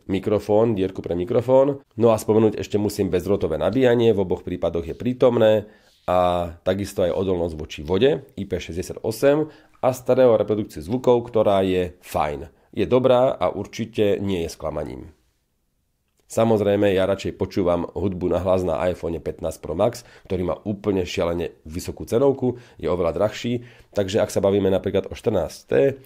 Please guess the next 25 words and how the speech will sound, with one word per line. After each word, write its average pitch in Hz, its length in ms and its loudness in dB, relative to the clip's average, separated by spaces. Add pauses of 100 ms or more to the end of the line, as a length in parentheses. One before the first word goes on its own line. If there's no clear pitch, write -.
(240)
za 98 80 -2
nejakých 98 400 -4
tých - 80 -16
štyristošesťdesiat 87 720 -8
eur, 131 320 4 (400)
tak - 320 -4
tá - 160 -8
stereoreprodukcia 95 1040 -2
úplne 139 400 0
zodpovedá 98 480 -2
štandardu. 110 720 0 (240)
Možno 143 320 2
Motorola 120 560 4
nejaká 110 320 2
má 107 160 4
v 101 160 -2
tejto 104 160 -2
cene 104 320 2
alebo 95 160 0
v - 80 -20
tejto 101 160 -2
kategórii 98 640 0
sem 110 400 -4
tam 107 160 2
prekvapí, 110 720 0